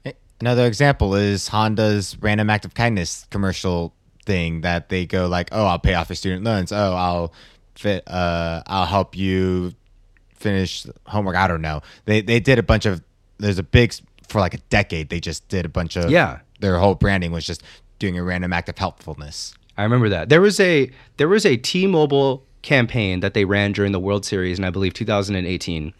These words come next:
Speaker 2: And for every home run hit, they were gonna donate two hundred and fifty thousand dollars to some charity. And it costs more money to run the ad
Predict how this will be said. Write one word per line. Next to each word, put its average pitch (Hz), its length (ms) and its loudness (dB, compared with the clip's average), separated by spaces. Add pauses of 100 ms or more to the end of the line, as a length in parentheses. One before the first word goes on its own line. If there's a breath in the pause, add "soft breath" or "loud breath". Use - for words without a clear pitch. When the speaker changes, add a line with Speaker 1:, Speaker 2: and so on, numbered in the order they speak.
(300 loud breath)
Speaker 2:
And 120 120 -4
for 120 120 -4
every 151 260 4
home 147 300 2
run 135 180 0
hit, 98 320 -4
they 110 80 0
were 107 80 0
gonna 107 260 0
donate 104 340 0
two 123 140 0
hundred 135 240 4
and 117 100 -2
fifty 120 200 -4
thousand 101 300 -2
dollars 85 340 -4
to - 80 -10
some 90 180 -4
charity. 78 460 -8 (280 soft breath)
And 123 140 2
it 117 100 -4
costs 160 400 2
more 165 280 4
money 131 280 4
to 127 100 2
run 113 320 0
the 110 160 -4
ad 92 460 -2